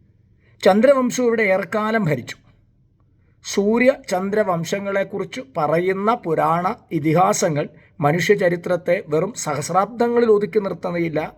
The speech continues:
മറിച്ച് അവരുടെ ഗണനയിൽ കാലഗതി ദൈർഘികമല്ല, ചാക്രികമാണ്.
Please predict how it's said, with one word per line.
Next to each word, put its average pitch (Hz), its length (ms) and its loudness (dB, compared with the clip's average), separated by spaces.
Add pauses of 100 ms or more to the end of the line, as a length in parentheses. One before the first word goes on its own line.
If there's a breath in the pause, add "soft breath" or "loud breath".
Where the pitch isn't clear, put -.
(520)
മറിച്ച് 170 400 0 (1500)
അവരുടെ 220 360 4 (160)
ഗണനയിൽ 220 600 2
കാലഗതി 208 600 0 (100)
ദൈർഘികമല്ല, 185 680 0 (600)
ചാക്രികമാണ്. 151 720 -6